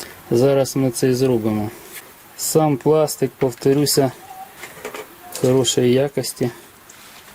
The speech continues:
Ось можна побачити, як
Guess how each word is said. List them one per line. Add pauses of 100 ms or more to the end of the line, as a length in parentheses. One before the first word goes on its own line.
(2250)
Ось
можна
побачити, (1000)
як